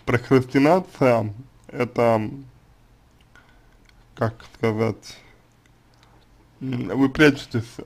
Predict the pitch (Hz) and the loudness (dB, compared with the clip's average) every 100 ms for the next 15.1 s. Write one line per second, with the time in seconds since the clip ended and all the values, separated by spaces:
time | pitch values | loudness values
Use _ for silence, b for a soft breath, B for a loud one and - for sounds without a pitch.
0 | _ 123 117 110 127 120 117 110 - - | _ -6 -4 2 6 8 6 2 -8 -20
1 | - _ - 120 113 110 113 - - - | -20 _ -6 -6 -4 -8 -8 -10 -12 -10
2 | - - 101 - - 147 160 123 107 - | -8 -8 -8 -10 -4 0 2 0 -4 -12
3 | - 50 117 117 - - 117 113 127 117 | -10 -8 -8 -10 -12 -8 -6 -6 -10 -16
4 | - - - b b b b b - - | -20 -20 -20 b b b b b -18 -10
5 | 120 123 139 147 135 131 123 117 78 104 | -8 -2 2 2 0 0 2 4 2 0
6 | 139 139 131 117 - 127 131 127 120 120 | 2 4 2 0 -4 0 2 2 -2 -2
7 | 139 135 131 120 120 113 - 120 123 123 | -2 -2 -4 -8 -6 -8 -6 -6 -4 -4
8 | 131 110 107 - - - _ _ _ 117 | -2 -2 -6 -18 -20 -20 _ _ _ -10
9 | 117 117 120 117 120 - _ _ _ _ | -10 -10 -8 -6 -6 -8 _ _ _ _
10 | b b b b _ _ _ _ - 127 | b b b b _ _ _ _ -4 -2
11 | 117 - 113 - - 170 170 160 151 139 | -2 -4 -6 -6 0 0 0 -2 -4 -6
12 | - 135 131 127 _ - _ _ _ _ | -8 -8 -6 -10 _ -20 _ _ _ _
13 | _ _ _ _ _ 120 120 117 113 - | _ _ _ _ _ -6 -4 -6 -10 -14
14 | - 113 - - _ 90 107 107 101 87 | -6 -6 -6 -14 _ -12 -8 -8 -8 -10